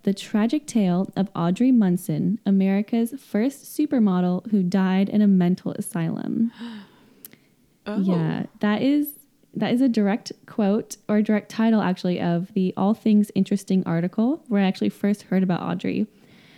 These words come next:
Speaker 1: And I got the rest of my research from different articles from Vogue, Allure, and other, um, pieces written just kind of about her life in general.
Speaker 2: Wow.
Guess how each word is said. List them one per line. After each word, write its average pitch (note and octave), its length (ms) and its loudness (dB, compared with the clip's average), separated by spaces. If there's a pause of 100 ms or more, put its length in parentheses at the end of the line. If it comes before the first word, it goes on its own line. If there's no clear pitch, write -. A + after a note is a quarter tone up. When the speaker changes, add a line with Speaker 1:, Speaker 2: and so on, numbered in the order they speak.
(260)
Speaker 1:
And G#3 360 4
I G#3 60 2
got G3+ 160 0
the G3 80 0
rest C#4 240 -2
of D4 60 2
my C#4+ 80 2
research C4+ 540 0
from G#3+ 600 2 (280)
different G#3 280 0
articles G3 520 0
from E3+ 300 0
Vogue, A3 520 2
Allure, F#3 560 2
and F3 420 0 (160)
other, F3 500 0
um, E3+ 380 0 (400)
pieces F3+ 400 2
written F3+ 260 2
just F3+ 180 -2
kind F#3+ 140 2
of F3 80 2
about E3+ 200 -4
her E3 120 -2
life D#3+ 280 -2
in G3 160 0
general. A#3 500 0 (400)
Speaker 2:
Wow. F#3+ 560 -12